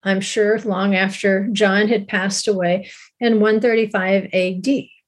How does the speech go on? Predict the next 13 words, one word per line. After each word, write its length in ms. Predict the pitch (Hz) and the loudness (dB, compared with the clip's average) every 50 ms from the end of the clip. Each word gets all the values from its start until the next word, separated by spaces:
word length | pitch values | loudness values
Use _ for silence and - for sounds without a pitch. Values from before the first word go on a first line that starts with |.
| _ _ - | _ _ -6
Something 420 | - 226 208 202 202 240 214 208 | -2 -2 0 0 2 2 2 2
very 180 | 190 170 175 196 | 2 2 2 0
specific, 640 | - - - 202 - - 226 214 - - - - - | -2 -2 -2 -2 0 0 0 0 -2 -6 -10 -8 -8
blood 400 | - 190 190 214 208 196 196 202 | -8 -6 -4 -2 0 0 2 0
up 140 | 196 - - | 0 -2 -4
to 100 | - 220 | -6 -4
the 100 | 208 214 | -4 -2
horses' 480 | 214 196 165 175 - - 202 185 - - | 0 0 0 0 0 -2 -2 -2 -2 -4
bridles. 920 | 226 202 202 196 196 - - 196 196 202 226 240 240 190 - 165 - - - - - - - - _ _ _ _ _ - | -6 -6 -8 -8 -6 -4 -2 0 2 4 2 2 2 0 -4 -6 -12 -18 -20 -20 -20 -20 -20 -20 _ _ _ _ _ 0
Where 140 | 202 196 | 2 4
did 140 | 196 202 190 | 4 4 4
this 200 | 196 190 220 - | 4 4 2 2
occur? 560 | - 220 - - - 240 247 262 285 294 285 | 0 -2 -4 -2 0 2 2 2 2 0 -2